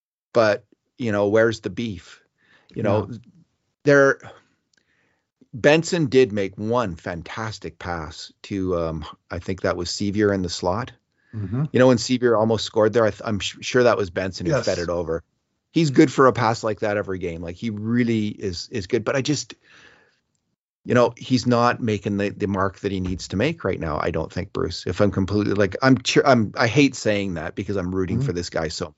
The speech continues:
Speaker 1: much, and I really want him to succeed. So it just pains me to say that. But he's had these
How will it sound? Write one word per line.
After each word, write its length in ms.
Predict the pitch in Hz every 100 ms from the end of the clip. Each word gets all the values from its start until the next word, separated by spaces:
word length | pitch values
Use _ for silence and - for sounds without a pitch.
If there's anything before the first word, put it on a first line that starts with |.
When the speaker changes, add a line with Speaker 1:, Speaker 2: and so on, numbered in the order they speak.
| _
Speaker 1:
much, 220 | - - _ -
and 160 | 110
I 60 | 104
really 340 | 101 107 101
want 220 | 92 90
him 60 | 85
to 100 | 87
succeed. 480 | - 85 - - 82
So 120 | 98
it 100 | 92
just 420 | 95 90 - -
pains 340 | 104 98 95 -
me 80 | 85
to 80 |
say 200 | 82 92
that. 260 | 85 78 - - - - - - _
But 100 | 113
he's 100 | 113
had 180 | 127 123
these 360 | 120 - -